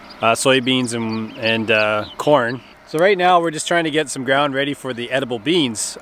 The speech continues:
across the road. So Jess is running the joker across the corn stalks there.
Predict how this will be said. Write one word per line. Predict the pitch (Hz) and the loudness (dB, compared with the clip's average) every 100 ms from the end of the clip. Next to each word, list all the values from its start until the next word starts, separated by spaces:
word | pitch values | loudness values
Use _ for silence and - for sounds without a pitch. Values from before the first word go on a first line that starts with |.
| - | -10
across | - 127 117 - | 0 2 2 -2
the | 113 | -2
road. | 117 131 180 - - - - - | 2 2 0 -6 -20 -20 -20 -2
So | 135 | 2
Jess | 120 147 - | 4 4 2
is | 127 | 2
running | 139 131 | 2 2
the | 113 | -2
joker | 120 131 - 127 120 | 0 0 2 0 2
across | - 123 120 | 2 2 2
the | - | -4
corn | - 123 123 | -4 -2 -2
stalks | - 113 107 - | 0 0 0 0
there. | 123 113 127 | 2 4 0